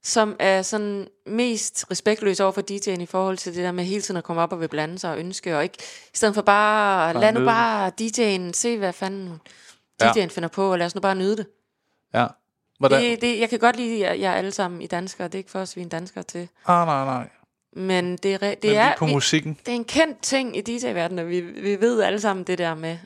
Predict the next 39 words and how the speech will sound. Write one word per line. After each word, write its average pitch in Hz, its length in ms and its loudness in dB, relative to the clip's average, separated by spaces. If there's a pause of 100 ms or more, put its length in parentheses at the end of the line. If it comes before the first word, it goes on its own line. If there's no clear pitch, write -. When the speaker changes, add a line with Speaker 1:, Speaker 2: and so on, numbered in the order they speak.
Speaker 1:
at, 160 240 -10
øh, 151 200 -6 (400)
Speaker 2:
Ja. - 100 6
Speaker 1:
så 190 200 4
lige 220 120 -4
snart 214 220 2
vi 214 40 2
har 202 100 4
en 190 60 2
international 202 600 -4
kunde, 196 340 -4
så 202 120 -4
er 190 40 -2
vi, 170 100 -8
så 208 120 -2
er - 20 -2
det 190 80 -6
lidt 190 180 -2
mere, 165 300 -6
ah, 165 80 -4 (840)
så - 120 -4
får 196 180 2
vi 170 60 0
lov 170 160 4
at 170 60 -2
gøre 165 100 2
Speaker 2:
De - 80 6
Speaker 1:
vores - 80 -2
Speaker 2:
kommer - 20 2
ikke 175 60 2
til 175 60 4
at 170 80 6
Speaker 1:
arbejde. 202 200 4
Speaker 2:
sige 135 220 2
noget. 120 240 4 (100)
Speaker 1:
Nej, 185 220 4
ikke 359 120 -2
så 330 60 -4
meget. 277 220 -2